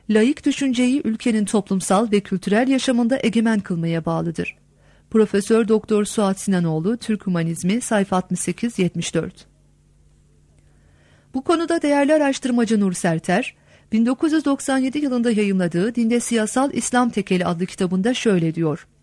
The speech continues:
"Geçmişte din gücünün en önemli iki kaynağı ulema sınıfıyla tarikatlar olmuştu. Ancak Atatürk,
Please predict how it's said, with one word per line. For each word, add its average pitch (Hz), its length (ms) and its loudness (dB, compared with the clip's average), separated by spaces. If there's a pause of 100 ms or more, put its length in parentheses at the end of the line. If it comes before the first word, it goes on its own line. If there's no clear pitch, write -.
(880)
"Geçmişte 285 640 0
din 311 220 2
gücünün 269 340 2
en 277 140 0
önemli 262 320 4
iki 208 180 -4
kaynağı 170 520 -2 (280)
ulema 226 400 4
sınıfıyla 262 460 0
tarikatlar 226 540 0
olmuştu. 165 520 -4 (440)
Ancak 196 420 2
Atatürk, 190 420 -2